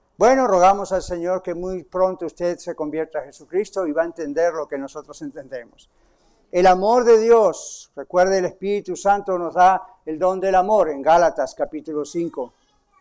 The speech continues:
El don de Dios, el amor, se manifiesta en el compañerismo, en la hermandad de la iglesia. Luego el texto dice, "Qué hermoso y delicioso es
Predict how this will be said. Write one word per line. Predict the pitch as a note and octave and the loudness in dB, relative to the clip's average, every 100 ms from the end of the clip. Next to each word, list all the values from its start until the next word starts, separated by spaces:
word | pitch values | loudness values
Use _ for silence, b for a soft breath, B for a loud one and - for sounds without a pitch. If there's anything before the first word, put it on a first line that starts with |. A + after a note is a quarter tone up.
| _ _ - | _ _ -14
El | E3+ E3 | -8 -2
don | G3 G3+ A3 | 4 4 4
de | G3+ G3+ F#3+ | 0 0 -4
Dios, | D#3+ C3 G3 G#3 E3+ E3 | -12 0 4 4 2 -2
el | D3+ | -4
amor, | D#3+ G#3+ A3+ - b | -2 -2 -4 -6 b
se | - - F#3+ | -14 0 2
manifiesta | F#3+ F#3+ F3+ A#3 C4 B3 | 2 -2 -4 0 0 0
en | G#3+ | 0
el | F#3+ | -2
compañerismo, | F3+ E3+ E3+ E3 E3+ F3 B3+ B3+ - E3 C#3 - _ _ | -2 -4 0 0 0 -2 -2 -2 -6 -10 -10 -10 _ _
en | D#3+ E3+ | -6 2
la | F3 | 2
hermandad | F3 F#3 F#3+ G3 A#3 B3+ G3+ - - _ _ _ _ _ | 2 0 -2 4 6 8 6 2 -10 _ _ _ _ _
de | D3 E3+ | -2 0
la | |
iglesia. | D#3+ D3 D#3+ D3+ D3 B2 - _ _ | 0 0 -2 -2 -6 -8 -8 _ _
Luego | D#3+ G#3 | 2 4
el | A3 - | 4 4
texto | A3+ A3+ A3+ | 2 4 0
dice, | G3+ A3+ - A3 | -2 -4 0 0
"Qué | G#3 G#3+ | 2 0
hermoso | A3+ G#3+ A#3 - | 0 2 0 0
y | A3+ | 0
delicioso | G#3+ G#3 - A3 A3+ A3 | 2 0 2 2 4 4
es | A3 A#3+ A#3 | 6 6 4